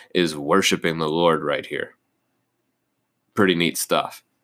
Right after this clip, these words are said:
It also connects to Philippians two, where we read about Jesus and his humility and then his exaltation. And as he's been exalted, we read that every knee will bow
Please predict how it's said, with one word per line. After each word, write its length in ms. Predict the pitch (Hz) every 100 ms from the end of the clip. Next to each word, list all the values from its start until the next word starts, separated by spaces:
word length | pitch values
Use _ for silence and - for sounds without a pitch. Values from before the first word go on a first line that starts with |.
| _ _ _ _ -
It 140 | 95
also 340 | 101 107 107
connects 380 | - 95 87 -
to 100 | -
Philippians 600 | 82 90 87 90 80 78
two, 340 | - - 104 80
where 160 | 76
we 100 | 80
read 220 | 80 87
about 260 | 80 80 76
Jesus 560 | - 92 92 80 80 80
and 140 | 76
his 220 | 104 101
humility 720 | - 82 85 101 90 76 76 - - - -
and 160 | 85
then 100 | 85
his 180 | - -
exaltation. 1000 | 78 - 80 73 - 131 127 - 71 - - _ _ _ _
And 180 | 82 82
as 180 | 80 82
he's 160 | 82
been 200 | - 87
exalted, 600 | 82 78 90 123 - 87
we 200 | 82 82
read 360 | 80 85 87 80
that 180 | 80 -
every 380 | 90 101 110 110
knee 300 | 95 92 92
will 180 | 85 85
bow 520 | 85 82 85 76 -